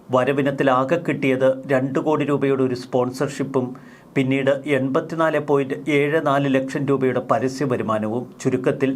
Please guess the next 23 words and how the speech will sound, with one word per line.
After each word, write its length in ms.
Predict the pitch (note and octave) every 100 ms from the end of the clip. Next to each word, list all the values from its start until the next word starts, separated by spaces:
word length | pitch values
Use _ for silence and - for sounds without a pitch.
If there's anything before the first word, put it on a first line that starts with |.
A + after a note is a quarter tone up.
| C3+ B2+
മൂന്ന് 260 | C3+ C#3+ E3
കോടി 220 | C#3+ C#3 A#2+
മാത്രം 300 | A2+ A2+ A#2+ G#2+
തിരികെ 280 | B2 A2+ B2 -
കിട്ടി. 240 | - B2 C#3 C3+ - - - -
ചെലവായ 420 | D3+ D#3 E3+ F#3 F#3
തുകയിൽ 320 | E3 D#3+ D#3 D#3+ - C#3
ഇനിയും 280 | D#3+ F3+ F3
കണ്ടെത്തേണ്ടത് 760 | C#3+ C3+ D#3 D3+ D3 C#3 C3+ C#3 C3+ D3+
മൂന്ന് 260 | D3+ D#3 E3+ D#3+
പോയിന്റ് 280 | D3+ C3 B2+
നാല് 240 | C3 C3+ C#3
അഞ്ച് 240 | B2 - C3+
കോടി 200 | B2+ A#2+ A2
രൂപ. 160 | G2+ A#2 - - - - - -
ഇതിൽ 160 | B2+ C3 C3+ -
അദാനിയുടെ 500 | C3+ C#3 C#3+ D3+ D#3 C#3+
കാല് 260 | C#3 B2+ C#3
പിടിച്ച് 320 | C3 C3+ C#3 C#3 D3+ D3
ഒരു 120 | C3+ C3
ഒരു 160 | C3 D3
കോടി 240 | D3+ C#3 C3
കൂടി 200 | C3+